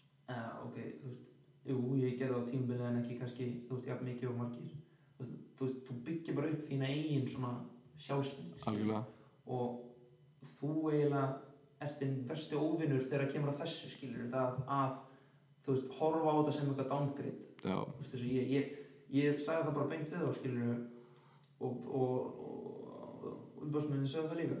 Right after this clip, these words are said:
Speaker 1: þú veist, þú ert ekki með einn úrvalsdeildarleik á C V-inu.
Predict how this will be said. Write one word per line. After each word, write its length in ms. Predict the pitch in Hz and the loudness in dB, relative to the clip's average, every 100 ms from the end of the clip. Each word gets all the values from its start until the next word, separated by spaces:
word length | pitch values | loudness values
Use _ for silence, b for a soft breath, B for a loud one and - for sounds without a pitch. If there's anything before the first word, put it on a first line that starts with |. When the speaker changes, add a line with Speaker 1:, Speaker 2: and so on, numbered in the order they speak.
| - | -4
Speaker 1:
þú 80 | 127 | -6
veist, 160 | 120 - - - - - - _ _ - - | -6 -10 -18 -18 -20 -20 -20 _ _ -20 -10
þú 80 | 131 | -6
ert 80 | - | -2
ekki 140 | 127 | -2
með 180 | 127 147 | -2 2
einn 140 | 160 151 - | 6 6 4
úrvalsdeildarleik 720 | 147 135 127 120 123 120 120 | 2 4 2 2 0 0 -2
á 100 | - 120 117 | -2 -2 -2
C 160 | 131 | -4
V-inu. 300 | 120 147 - | -4 -6 -8